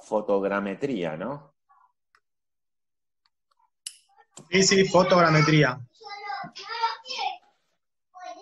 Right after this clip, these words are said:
Speaker 1: Bueno, acá estaría como el resultado. Este es otro edificio, pero este sería el resultado. Una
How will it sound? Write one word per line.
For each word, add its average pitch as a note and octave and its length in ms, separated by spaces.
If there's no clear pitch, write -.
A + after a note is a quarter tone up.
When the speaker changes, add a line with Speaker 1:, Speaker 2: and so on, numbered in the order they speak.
Speaker 1:
Bueno, A#2+ 280
acá C#3 200
estaría C3+ 500
como A2+ 180
el G#2+ 100
resultado. G#2+ 480
Este A2+ 140
es - 80
otro A#2+ 220
edificio, C3 580
pero A2+ 160
este A2 160
sería A2 280
el G#2+ 80
resultado. G2+ 580
Una B2+ 420